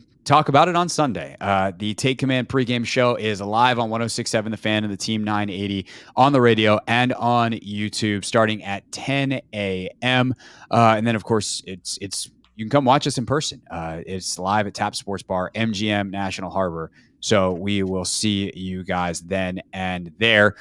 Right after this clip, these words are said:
Uh, we will be back for our post-game show this week. It'll probably be a little bit later. Uh, that's gonna be news to Logan, so I'm gonna confirm a time before I say it on the, uh, on the podcast here. But I got something Sunday afternoon, uh, so that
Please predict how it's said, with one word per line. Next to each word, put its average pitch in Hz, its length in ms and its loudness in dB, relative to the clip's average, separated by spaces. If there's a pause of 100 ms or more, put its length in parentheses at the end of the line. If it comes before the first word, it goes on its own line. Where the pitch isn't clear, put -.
(180)
Uh, 110 220 8
we 120 140 6
will 143 260 8
be 147 180 6
back 120 460 4
for 123 480 4
our 104 180 0
post-game 135 520 2
show 131 340 6
this 127 260 -2
week. 127 220 2
It'll 110 140 0
probably 117 280 2
be 120 120 0
a 113 80 2
little 107 180 0
bit 92 240 -6
later. 117 480 2
Uh, 82 240 -10
that's 107 160 -2
gonna 120 160 -2
be 107 100 -2
news 101 200 -2
to 104 100 -2
Logan, 98 340 0
so 90 140 -6
I'm 101 80 -8
gonna 92 140 -8
confirm 101 400 -4
a - 20 -8
time 107 280 2
before 98 220 -4
I 92 40 -2
say 98 220 -2
it 95 60 -2
on 95 140 -2
the, 92 160 -4
uh, 87 140 -6 (420)
on 110 140 4
the 98 80 -6
podcast 127 520 4
here. 120 200 6
But 101 100 -2
I 104 80 4
got 104 140 2
something 98 280 -2
Sunday 98 260 0
afternoon, 98 560 -2
uh, 90 280 -4
so 92 220 -4
that 90 220 -4